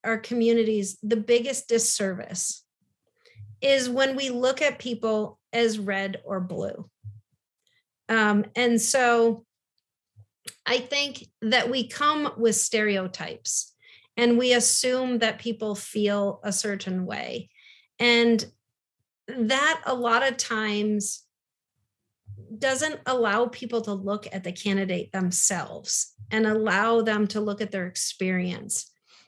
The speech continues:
A lot of times it would be much more important to look at their experience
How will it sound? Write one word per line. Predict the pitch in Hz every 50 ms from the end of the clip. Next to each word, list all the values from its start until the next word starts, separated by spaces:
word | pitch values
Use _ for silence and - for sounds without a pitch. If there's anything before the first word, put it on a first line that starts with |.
| _ _ _
A | 226 254
lot | 262 262 285 311
of | 349 359 359
times | - 302 285 247 240
it | 240 240
would | 233 226 208
be | 233 226
much | 220 220 226 226 - -
more | 254 262
important | 247 226 214 220 - _ 233 220 208 - 208 208 202 202
to | - 208
look | 202 208 214 214 -
at | 226 208
their | - 190 185
experience | 180 - - - - 214 202 202 208 208 208 208 208 202